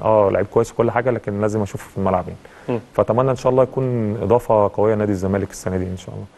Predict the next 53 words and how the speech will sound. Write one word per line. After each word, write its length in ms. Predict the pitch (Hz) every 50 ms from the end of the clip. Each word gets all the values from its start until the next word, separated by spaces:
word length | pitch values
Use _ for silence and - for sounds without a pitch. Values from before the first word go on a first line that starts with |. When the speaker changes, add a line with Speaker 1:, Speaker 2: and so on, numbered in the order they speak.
| - - _ -
Speaker 1:
لأن 120 | 110 107 123
إحنا 140 | 123 117 113
فعلا 240 | - 135 135 131
محتاجين 420 | 120 113 - - 113 101 101 120 123
في 100 | - - -
قصة 180 | 123 - - -
الباك 200 | 107 98 95 - - -
ليفت. 160 | 95 - - - - - - - - - - -
Speaker 2:
مم. 120 | 135 120 104
Speaker 1:
لأن 120 | 113 110 120
أنت 140 | 127 120
في 100 | 120 110
وقت 160 | 135 135 127 131
من 40 | 120
الأوقات 200 | 117 110 113 127
كنت 200 | - - - -
بتلاعب 200 | 101 107 104 -
Speaker 2:
محتاجين 260 | 131 135 131 165 175
قصة 80 | 147 113
Speaker 1:
بعض 120 | 113 113 113
Speaker 2:
الباك 300 | 151 139 160 170 165 180
ليفت 200 | 185 143 - 156
في 120 | 131 151
مصر 280 | 151 160 147 - - -
عامة، 320 | - - 113 120 135 139 -
Speaker 1:
مم. 180 | 127 117 120 120
Speaker 2:
مش 140 | 113 113
في، 280 | - 127 120 120 117 110 - - - - - - - - -
مش 100 | 113 -
في 80 | -
Speaker 1:
هي 60 | 123 131
في 60 | 139
Speaker 2:
نادي 140 | 160 135 131
Speaker 1:
شوطة 240 | - - 131 123
في 60 | 110 110
Speaker 2:
ال-، 40 |
Speaker 1:
الباك 260 | 110 107 113 110 110 113
ليفت 120 | 117 135
Speaker 2:
آه، 80 | 139 143
Speaker 1:
الأيام 160 | 139 127 120
Speaker 2:
يعني 160 | 117 113 113
Speaker 1:
دي، 60 | 101 104
Speaker 2:
في 100 | 143 160
Speaker 1:
آه. 20 |
Speaker 2:
مشكلة 360 | 170 160 - - 170 175 180
في 120 | 160 - 147
التسعة 720 | 135 123 120 - 175 185 185 - 170 180 190 190 185 180
وال-، 560 | 180 165 160 160 160 160 156 151 143 143 139
Speaker 1:
والباك 300 | 117 110 110 127 - -
ليفت. 160 | 110 107 -
Speaker 2:
والباك 360 | 147 151 147 135 151 147 - 147
ليفت. 280 | 123 - - - -
Speaker 1:
آه. 120 | 104 101